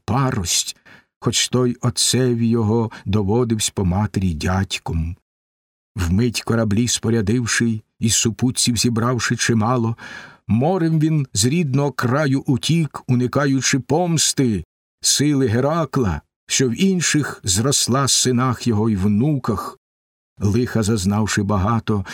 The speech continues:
він врешті на Родос приїхав. Там поселились вони трьома племенами й зазнали ласки від Зевса, який над богами й людьми владарює.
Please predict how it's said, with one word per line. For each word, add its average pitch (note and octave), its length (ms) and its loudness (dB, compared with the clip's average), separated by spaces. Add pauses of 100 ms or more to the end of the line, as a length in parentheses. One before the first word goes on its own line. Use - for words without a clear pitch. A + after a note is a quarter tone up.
(120)
він A2 200 2
врешті G#2+ 500 0
на F#2+ 120 0
Родос D#3 500 0
приїхав. C#3+ 800 0 (440)
Там G3 300 2
поселились C#3+ 800 2
вони C3 440 2 (200)
трьома A2+ 400 0
племенами G#2 800 0
й B2+ 80 0
зазнали B2 1040 0 (360)
ласки A2+ 580 0
від F#2 140 0
Зевса, A#2+ 720 -2 (680)
який A2+ 380 0
над G#2+ 180 0
богами A2 500 0
й G#2+ 60 0
людьми F#2+ 640 0
владарює. F2 760 -2